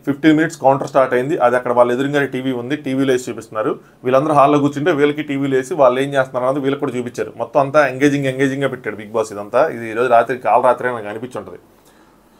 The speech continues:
నబీల్ ఏం చేశాడు, పట్టుకోకుండా చేతులు పెట్టాడు ఇమీడియట్‌గా. మనకంటే లేదు, లేదని చెప్పి rule book తీసుకొచ్చి చదివి వినిపించి మళ్ళీ చేతులు పట్టించుకున్నాడు. ఒకవేళ ఇదే బే-, wild card task కాదు, రెండు clan, క్లాన్స్‌కి సంబంధించిన task, clan గెలిచిందంటే వెంటనే మనకంటే disqualify చేసి ఉండేవాడు అంటారా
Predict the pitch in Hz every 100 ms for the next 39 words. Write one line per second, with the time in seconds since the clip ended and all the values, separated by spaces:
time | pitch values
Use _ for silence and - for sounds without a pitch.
0 | _ - 143 165 165 156 156 143 139 151
1 | 151 147 139 131 123 107 117 113 104 135
2 | 190 120 120 - 120 120 123 120 120 123
3 | 123 120 127 127 127 151 117 107 110 110
4 | 180 - _ - 113 123 127 214 139 131
5 | 135 131 120 98 - 98 87 _ _ _
6 | 127 131 147 165 185 - 127 170 190 -
7 | _ _ _ _ _ _ 123 110 113 120
8 | 127 117 120 147 156 160 156 135 135 143
9 | 135 139 123 131 143 139 139 - 123 131
10 | 139 139 120 139 139 139 127 120 123 -
11 | 131 - 117 127 127 127 127 123 117 120
12 | 156 135 135 139 123 117 151 147 - 147
13 | 135 143 127 110 101 101 -